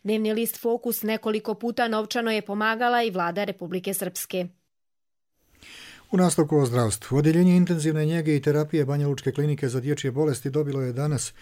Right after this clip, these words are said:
Speaker 2: sedam aparata za precizno doziranje infuzije i kompjuter sa štampačem, koji su nabavljeni sredstvima prikupljenim na humanitarnom koncertu Banja Lučanke dive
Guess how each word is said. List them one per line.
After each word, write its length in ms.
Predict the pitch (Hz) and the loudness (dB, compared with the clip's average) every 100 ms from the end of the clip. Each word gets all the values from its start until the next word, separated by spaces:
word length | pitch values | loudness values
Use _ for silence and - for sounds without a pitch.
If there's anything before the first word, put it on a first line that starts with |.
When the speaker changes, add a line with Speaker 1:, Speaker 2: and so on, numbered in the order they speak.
| - - - | -20 -20 -14
Speaker 2:
sedam 300 | - 185 175 | -2 0 2
aparata 420 | 151 143 147 151 | 0 0 -2 -2
za 140 | 117 127 | -2 0
precizno 640 | 156 151 123 127 120 117 | 0 -2 -2 -2 0 -2
doziranje 460 | 110 117 139 131 120 | -2 -2 -2 0 0
infuzije 640 | 143 143 147 123 123 117 | 0 -2 -4 -2 0 -2
i 60 | 110 | -2
kompjuter 520 | 135 135 131 131 117 | -4 -2 -2 -2 -4
sa 280 | - 113 98 | -4 -4 -2
štampačem, 560 | 113 104 135 147 135 - - - - - - | -4 -2 -2 -2 -2 -4 -14 -20 -20 -20 -2
koji 200 | 190 190 | 0 0
su 240 | - 160 | 0 0
nabavljeni 540 | 143 139 147 143 151 135 | 0 0 0 2 0 0
sredstvima 460 | 131 120 147 139 | -2 -2 -2 -2
prikupljenim 540 | 135 127 135 139 131 123 | -2 -2 -2 0 0 0
na 120 | 113 | -2
humanitarnom 800 | - 120 117 110 120 117 107 98 | -2 0 0 0 0 0 0 -2
koncertu 560 | 110 110 120 - 127 | -2 -2 -4 -2 -2
Banja 240 | 117 113 104 | 0 0 0
Lučanke 460 | 104 104 104 104 | -2 -2 -4 -4
dive 360 | 98 120 120 | -4 -2 -2